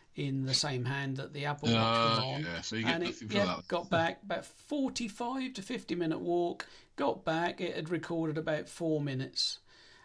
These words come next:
Speaker 1: And, you know, you know what's crazy about that is that, that I then got on the exercise bike to make it up to thirty, uh, because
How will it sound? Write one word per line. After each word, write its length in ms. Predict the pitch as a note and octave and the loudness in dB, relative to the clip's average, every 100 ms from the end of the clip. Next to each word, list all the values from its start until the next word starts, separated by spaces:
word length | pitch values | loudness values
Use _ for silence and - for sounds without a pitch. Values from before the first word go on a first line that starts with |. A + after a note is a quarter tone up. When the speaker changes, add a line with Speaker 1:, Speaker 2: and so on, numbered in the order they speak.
| - | -6
Speaker 1:
And, 360 | E3 E3 E3 - | -2 0 -2 -4
you 140 | G3 | 2
know, 80 | F3 | 4
you 420 | - G3 F3 E3 | 4 0 0 2
know 140 | C4+ C#4+ | 4 6
what's 160 | A3+ | 4
crazy 400 | - F#3 F#3 D#3 | 4 4 4 4
about 260 | E3 D3+ D#3 | 2 0 2
that 360 | E3 C3 C3 - | 2 2 -2 -2
is 280 | D#3 D3+ | -2 -2
that, 260 | E3 D#3+ - _ _ | -2 -4 -6 _ _
that 260 | D#3+ D#3+ - - | -6 -6 -6 -2
I 260 | E3+ D#3+ | 0 0
then 200 | D#3+ D#3+ | 0 0
got 120 | E3 D3+ | 0 -2
on 140 | E3 | -2
the 120 | D#3 D3+ | -2 -4
exercise 440 | - - - D3 C3 | -6 -4 -4 -4 -6
bike 420 | - C#3+ D3 - _ _ - | -6 -6 -6 -14 _ _ -12
to 80 | |
make 260 | E3 E3 D3+ | -6 -4 -2
it 60 | D#3 | -2
up 140 | D3+ | -4
to 60 | C#3 | -6
thirty, 540 | E3+ D#3+ D#3 D3+ C3 - - - - - _ | -4 -2 -2 -6 -10 -12 -20 -20 -20 -20 _
uh, 520 | D3 C#3 C#3 C#3 C#3 - - | -8 -6 -4 -6 -6 -8 -6
because 800 | C#3+ C#3 D#3 D#3 D3+ D3 - | -6 -4 -2 2 2 2 0